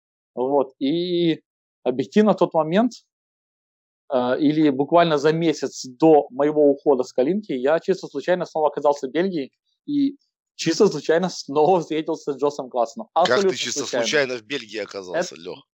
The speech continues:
Speaker 1: <clears throat> это была
Speaker 2: Мимо шел?
Speaker 1: такая, это была не рабочая поездка с моим, а, товарищем, бе-,
Speaker 2: Классно.
Speaker 1: бельгийцем.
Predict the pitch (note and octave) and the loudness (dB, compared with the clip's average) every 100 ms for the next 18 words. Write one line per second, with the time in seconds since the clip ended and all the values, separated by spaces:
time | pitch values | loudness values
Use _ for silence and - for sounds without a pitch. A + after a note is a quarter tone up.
0 | _ - D#3 - _ _ - G#3 F#3+ E3+ | _ -20 -20 -20 _ _ -16 -8 -6 -2
1 | C#3+ C#3+ F3 F3+ F3+ E3+ - - E3+ D3+ | -2 -2 0 2 4 4 2 0 -2 -2
2 | - _ _ - A3+ G3+ G3+ G3 G3+ G3+ | -4 _ _ -4 0 2 2 2 2 2
3 | G3 G3 - E3+ F3+ A3 - D#3+ E3 D#3+ | 2 0 0 0 2 2 -2 -8 -6 -4
4 | E3 D#3 D3 D3 C#3+ C#3+ C3+ _ _ - | -2 -4 -2 0 2 0 -4 _ _ 2
5 | D3 A3+ G#3 C#3+ - _ _ _ - B2 | 4 4 0 -8 -10 _ _ _ -14 -2
6 | C#3 C3+ C3 B2+ B2+ B2 C3 D#3 G3+ E3 | 0 2 4 4 4 2 -2 -6 -6 -4
7 | C3+ | -4